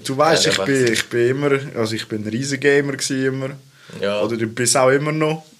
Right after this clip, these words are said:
Speaker 1: Ähm, aber jetzt gerade habe ich so das Gefühl, habe ich easy eine gute,
Speaker 2: So
Speaker 1: äh,
Speaker 2: Balance.
Speaker 1: so eine Balance gefunden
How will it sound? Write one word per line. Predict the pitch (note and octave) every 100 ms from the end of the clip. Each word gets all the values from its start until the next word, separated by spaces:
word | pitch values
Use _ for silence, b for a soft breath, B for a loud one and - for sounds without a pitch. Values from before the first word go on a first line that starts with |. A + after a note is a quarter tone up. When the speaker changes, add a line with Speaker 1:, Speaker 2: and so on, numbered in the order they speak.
| - -
Speaker 1:
Ähm, | G2 A2+ A#2 A2+ A2+ - -
aber | - B2 B2+
jetzt | C3 D#3+ -
gerade | F#3 E3+
habe | D#3+
ich | D3
so | C#3+
das | -
Gefühl, | - C#3+ C#3
habe | C3 C3
ich | B2
easy | C3+ D#3 D#3 D3
eine | C3+
gute, | C3+ C#3+ C#3 C3+ B2+ A#2+ A#2+ B B B B _ _ _ _ -
Speaker 2:
So | G2+
Speaker 1:
äh, |
Speaker 2:
Balance. | G2+ F#2+ -
Speaker 1:
so | D#3
eine | D3+ B2+ -
Balance | C#3 E3 F3+ F3+ -
gefunden | - D3+ D#3 E3+ F3